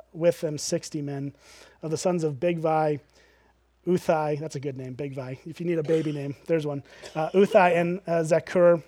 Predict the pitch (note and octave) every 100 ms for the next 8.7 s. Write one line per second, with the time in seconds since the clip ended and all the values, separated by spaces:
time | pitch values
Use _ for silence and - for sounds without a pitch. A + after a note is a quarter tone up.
0 | _ E3 D#3+ D#3 - D3+ C#3 - D3+ D3
1 | D3 C#3 C#3 _ _ C#3 D#3+ D3 A#2 _
2 | _ _ _ _ - - - _ _ _
3 | - D3+ D3 A2+ E3+ F3+ E3 D#3+ D#3+ D#3
4 | D3+ D3 - D#3+ D#3 D3 D3 B2 - -
5 | - - - F3 E3 - - F#3+ F3+ A3
6 | A3+ A3+ F#3 G3+ G3 - F3+ D#3+ G#3+ G#3+
7 | F3+ G3+ - F3 E3+ F#3+ G#3 G3+ - F#3+
8 | F3 D3 G3+ G#3+ E3+ C3